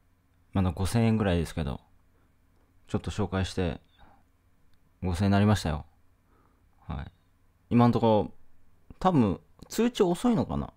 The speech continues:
二日後に来るの、反映されてから二日後か一日後に来ると思うんですけど、一応今毎日フラグが立っております。はい。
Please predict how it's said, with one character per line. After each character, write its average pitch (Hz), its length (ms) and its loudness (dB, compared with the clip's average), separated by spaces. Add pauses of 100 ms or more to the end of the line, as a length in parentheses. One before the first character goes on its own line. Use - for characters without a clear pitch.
(100)
二 - 280 2
日 208 260 0
後 202 260 2
に 170 160 2
来 - 160 -4
る 90 60 -2
の、 78 80 -6
反 156 260 4
映 170 80 2
さ 160 120 0
れ 160 60 -2
て 156 200 -2
か 92 100 0
ら 78 220 -2 (180)
二 - 220 -14
日 127 120 0
後 123 140 0
か 87 140 0
一 98 280 -2
日 107 60 -4
後 107 100 0
に 82 80 -2
来 92 80 -8
る 90 60 -2
と - 80 -6
思 - 100 -6
う - 40 -8
ん - 20 -8
で - 40 -8
す - 60 -18
け - 100 -10
ど、 - 160 -12 (420)
一 - 100 -6
応 143 60 4
今 120 180 6
毎 98 220 4
日 - 340 -4
フ - 140 2
ラ 95 80 4
グ 82 120 -4
が 80 260 -4
立 - 100 -4
っ - 20 -8
て - 100 -14
お - 40 -12
り - 60 -16
ま - 80 -14
す。 - 300 -14 (600)
は - 160 -20
い。 - 40 -18